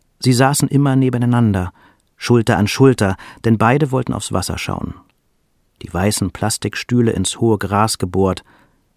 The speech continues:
ein schiefer kleiner Holztisch, auf dem die fleckigen Biergläser in der Abendsonne glänzten, ein Schneidebrett mit einem Zipfel ungarischer Salami,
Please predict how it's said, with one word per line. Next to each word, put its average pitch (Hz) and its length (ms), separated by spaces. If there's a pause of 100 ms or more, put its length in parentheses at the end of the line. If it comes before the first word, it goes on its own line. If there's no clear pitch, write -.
ein 117 160
schiefer 160 460
kleiner 127 380
Holztisch, 127 580
auf - 180
dem 104 200
die 101 100
fleckigen 107 540
Biergläser 107 600
in 95 80
der 95 140
Abendsonne 101 460
glänzten, 101 520 (760)
ein 123 160
Schneidebrett 123 840
mit 104 160
einem 95 260
Zipfel - 380
ungarischer 107 560
Salami, 104 580